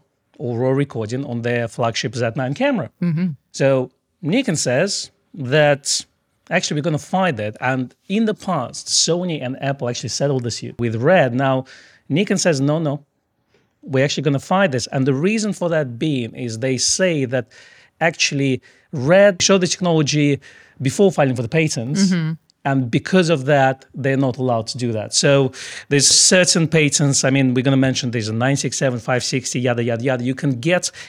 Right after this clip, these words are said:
Speaker 1: into that in the article by Y M Cinema Magazine, which is probably the best source for this particular lawsuit. So do read their article. Now, the key dates for the trial. So first one is called Last Day to Amend under Rule fifteen, whatever that is. That is,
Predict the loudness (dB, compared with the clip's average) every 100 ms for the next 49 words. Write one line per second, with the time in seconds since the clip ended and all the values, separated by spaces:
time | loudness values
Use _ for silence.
0 | _ 2 2 2 0 0 2 4 4 2
1 | -4 -14 0 2 2 0 0 0 -2 0
2 | 0 -2 -2 -4 -4 -2 -2 0 0 -2
3 | -2 -4 -4 -4 0 0 0 0 0 2
4 | 0 0 -4 -6 -2 0 0 -4 -6 -4
5 | -4 -4 -8 -6 -4 -4 -6 -6 -4 -4
6 | -2 -2 -2 -2 -4 -4 -6 -6 -8 -6
7 | -8 -10 -16 -16 -10 0 2 4 4 4
8 | 0 _ _ 0 4 4 0 -8 0 2
9 | 2 0 -8 -10 -4 2 4 2 0 -4
10 | -6 _ _ -18 -12 0 2 2 0 -4
11 | -6 -4 2 2 2 -2 -16 -20 -8 0
12 | 0 0 4 4 4 2 2 2 0 0
13 | 4 4 4 0 0 2 4 4 2 0
14 | 0 2 2 0 -2 -2 -2 -2 -2 -2
15 | -2 -2 -2 -2 -2 0 0 -4